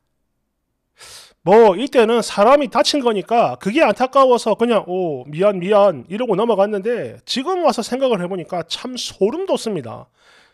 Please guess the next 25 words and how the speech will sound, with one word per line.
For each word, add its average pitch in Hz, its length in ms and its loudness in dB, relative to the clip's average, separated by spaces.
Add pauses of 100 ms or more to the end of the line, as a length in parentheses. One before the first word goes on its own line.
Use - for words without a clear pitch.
(180)
등신 233 500 -2
같은 196 300 0
게 117 180 -18 (100)
왜 339 520 2
거기서 254 340 -4
쩔쩔매고 214 720 -2
사과를 226 440 0
했는지 175 600 -12
이유를 262 320 -6
모르겠네, 143 420 -6
나도. 123 360 -16 (1000)
분명히 339 360 2
말씀드리지만 220 680 -2
제가 220 340 0
민 254 160 -2
게 294 100 2
아니고 220 640 -2
지 - 160 0
혼자 311 180 2
멋대로 262 380 2
가다가 240 240 0
자빠진 240 400 -6
거예요. 196 480 0 (4000)
이 131 80 -16
번. 170 220 -8